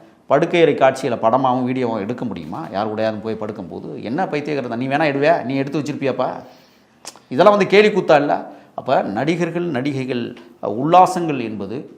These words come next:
வரையறுக்கப்பட்டவையாக, மறைக்கப்பட்டவையாக இருக்கிறது. தமிழ் சினிமா என்பது அட்ஜஸ்ட்மெண்ட்டில் ஓடிக்கொண்டு தான் இருக்கிறது. எங்க இல்லைன்னு சொல்லி எவனாவது மறுக்க சொல்லுங்க பார்ப்போம்.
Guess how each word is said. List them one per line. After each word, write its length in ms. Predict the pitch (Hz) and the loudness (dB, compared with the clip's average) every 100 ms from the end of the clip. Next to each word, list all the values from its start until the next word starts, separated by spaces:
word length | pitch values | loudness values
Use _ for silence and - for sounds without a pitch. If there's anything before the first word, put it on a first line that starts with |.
| 101 | -4
வரையறுக்கப்பட்டவையாக, 1080 | 107 143 170 165 165 135 139 123 117 104 101 | 0 2 2 0 -2 -2 -2 0 0 0 -4
மறைக்கப்பட்டவையாக 800 | 101 143 - - - 113 104 90 | -4 -4 -6 -8 -8 -6 -6 -8
இருக்கிறது. 500 | - - 78 - - _ _ _ _ _ - | -12 -16 -16 -16 -20 _ _ _ _ _ -10
தமிழ் 220 | 95 123 143 | -4 -2 -4
சினிமா 400 | - 127 135 127 | -4 -2 0 0
என்பது 260 | 120 110 | -2 -2
அட்ஜஸ்ட்மெண்ட்டில் 720 | 101 - 131 127 120 110 92 | -4 -4 -6 -6 -6 -6 -6
ஓடிக்கொண்டு 460 | 104 127 123 120 104 | -4 -4 -4 -6 -4
தான் 180 | 110 113 | -4 -4
இருக்கிறது. 440 | 92 - 90 82 | -8 -10 -10 -10
எங்க 180 | 110 117 | -8 -6
இல்லைன்னு 360 | 117 135 156 147 | -4 -2 -2 -2
சொல்லி 240 | 143 127 | -4 -4
எவனாவது 320 | 113 120 127 | -2 -2 -4
மறுக்க 240 | 120 120 131 | -4 -6 -6
சொல்லுங்க 280 | 131 127 | -6 -4
பார்ப்போம். 280 | 123 143 147 | -4 -4 -8